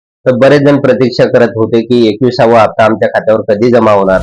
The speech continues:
तर या संदर्भातील एक महत्त्वाचा अपडेट आलेला आहे. तर ते अपडेट नेमकं काय आहे, तर याची संपूर्ण माहिती आपण या व्हिडिओमध्ये बघणार आहोत आणि त्यानुसार एकविसावा हप्ता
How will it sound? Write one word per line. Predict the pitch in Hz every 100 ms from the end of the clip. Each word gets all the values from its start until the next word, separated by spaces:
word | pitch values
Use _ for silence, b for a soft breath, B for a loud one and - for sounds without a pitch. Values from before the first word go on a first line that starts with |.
| -
तर | 107
या | 117 120
संदर्भातील | 113 101 104 101 104 110 104
एक | 107 101
महत्त्वाचा | 90 101 101 98
अपडेट | 90 104 107
आलेला | 107 113 113
आहे. | 113 123 123 - _ _ _ _ _ _ _ _ -
तर | 127 131 131
ते | 135 120
अपडेट | 101 117 117
नेमकं | 117 110 113
काय | 120 117
आहे, | 117 117 120
तर | 117
याची | 104 - 110
संपूर्ण | 113 101 110 110
माहिती | 107 101 107
आपण | 101 98 104 107 110
या | 104
व्हिडिओमध्ये | 101 101 101 104 101
बघणार | 101 98 101
आहोत | 101 104 107 _ 101
आणि | 101 104 104 104 104 _ _ _ _ -
त्यानुसार | 123 123 117 117 104 104
एकविसावा | 110 104 120 113 113 113
हप्ता | 104 117 110